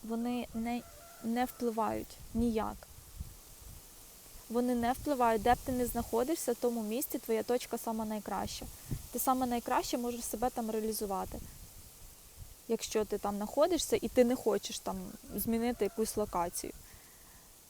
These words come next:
А в нас, е, в голові підмінна картина світу того, як має бути і як потрібно робити. От я роз-, розповіла цю історію, да? І зараз кожен може сказати: "Та ні, в селі нереально мільйони заробляти.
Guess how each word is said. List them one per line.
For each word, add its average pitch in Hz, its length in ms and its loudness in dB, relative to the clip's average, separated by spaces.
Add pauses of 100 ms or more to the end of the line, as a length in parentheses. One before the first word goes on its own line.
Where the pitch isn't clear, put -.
(880)
А - 120 2
в 220 100 0
нас, 359 400 2 (300)
е, 214 340 0
в 214 240 -6
голові 254 480 6
підмінна 294 400 0
картина 269 480 -2
світу 214 460 -2
того, 220 420 0 (300)
як 233 280 2
має 208 260 0
бути 262 340 0
і - 120 -2
як 233 160 0
потрібно 214 480 -4
робити. - 420 -6 (360)
От 226 240 0
я 277 220 6
роз-, 294 340 2
розповіла 285 420 2 (160)
цю 302 80 2
історію, 214 520 2
да? 254 200 0 (500)
І 233 80 -2
зараз 262 240 4
кожен 285 300 0
може 240 220 -2
сказати: 233 480 -2
"Та 277 100 0
ні, 196 200 -2
в 208 60 -6
селі 240 260 0
нереально 202 460 2
мільйони 190 440 0
заробляти. 185 600 -2